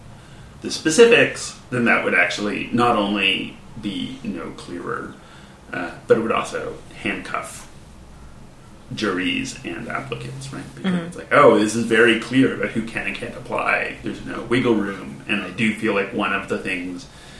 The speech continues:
Speaker 1: in the six, you know, only six categories and only,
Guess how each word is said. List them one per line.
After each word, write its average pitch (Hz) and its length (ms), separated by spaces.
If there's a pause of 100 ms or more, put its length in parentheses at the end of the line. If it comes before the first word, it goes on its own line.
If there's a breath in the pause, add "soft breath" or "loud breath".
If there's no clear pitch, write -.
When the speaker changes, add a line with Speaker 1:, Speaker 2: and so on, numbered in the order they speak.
(360 loud breath)
Speaker 1:
in 107 300
the 95 140
six, - 640 (100)
you - 100
know, - 100 (100)
only 170 280
six 196 260
categories 107 760
and - 120
only, 165 560